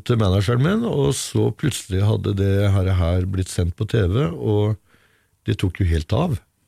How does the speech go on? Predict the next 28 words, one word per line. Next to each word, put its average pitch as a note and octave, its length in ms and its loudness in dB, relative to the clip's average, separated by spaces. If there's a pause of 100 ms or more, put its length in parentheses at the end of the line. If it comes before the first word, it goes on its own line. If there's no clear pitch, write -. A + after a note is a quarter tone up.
(360)
Eh, A2+ 440 -2
alle F#2 400 2 (1120)
som G#2+ 100 0
kunne G2+ 300 0
krype G2+ 260 0
og F2+ 140 2
gå F#2+ 100 2
av F2+ 220 0
journalister F#2+ 680 0
og F#2 300 0 (320)
musikkveteraner F#2+ 1000 0
og F2 300 0
forstå G#2 400 0
seg G2+ 160 0
på F#2+ 160 0
det, G#2+ 180 -2
de, F#2 140 0 (1000)
de G#2 80 0
syntes F2+ 300 2
at F2+ 100 -2
dette F#2 240 -2
her F2 160 2
var E2 160 0
en F2 80 0
veldig E2+ 300 0
bra E2+ 180 2
versjon. A#2+ 320 -2 (720)
Eh, G2+ 400 2